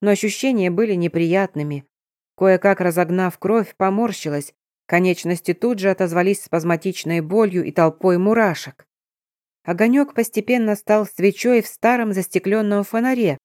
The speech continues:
покачивающемся на железном кольце. Кажется, такими пользовались раньше на железной дороге. Ещё несколько мгновений, и из сгущающихся сумерек мне навстречу вышло огромное мохнатое существо.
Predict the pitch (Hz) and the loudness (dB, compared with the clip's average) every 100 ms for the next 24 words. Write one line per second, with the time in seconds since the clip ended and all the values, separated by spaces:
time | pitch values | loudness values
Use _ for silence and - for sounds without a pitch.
0 | _ - 165 208 220 202 190 - 175 175 | _ -6 0 0 0 0 0 0 -4 -2
1 | 170 160 165 175 165 175 170 226 220 - | -2 -2 0 0 0 -4 -4 -6 -6 -8
2 | 175 135 _ _ _ _ _ _ _ _ | -8 -8 _ _ _ _ _ _ _ _
3 | _ - 262 233 233 208 208 226 220 202 | _ -6 -4 -4 -6 -4 -4 -2 -2 -2
4 | 226 214 190 185 190 202 226 214 185 185 | -2 0 0 0 -2 0 0 -2 -4 -4
5 | 196 196 196 190 185 190 247 240 180 135 | 0 0 0 0 -4 -2 -2 -2 -4 -6
6 | 117 _ _ _ _ _ _ _ 156 170 | -16 _ _ _ _ _ _ _ -10 -6
7 | 180 190 175 175 165 151 165 165 170 185 | -2 -2 -2 -2 -4 -4 -4 0 0 0
8 | 233 185 151 _ _ - 190 170 165 185 | 0 0 -4 _ _ -2 0 0 -2 -2
9 | 196 180 175 175 - 175 - 254 240 226 | 2 2 0 -4 -4 -4 -2 -2 0 -2
10 | - 185 196 190 - 233 247 208 202 202 | -4 -2 0 -2 -2 -2 -2 0 0 0
11 | 165 175 170 240 240 220 202 180 175 180 | 0 2 2 2 0 -2 -2 -2 -2 -4
12 | 190 185 180 - 196 - 247 - 208 160 | -2 -2 -4 -6 -8 -6 -8 -8 -8 -6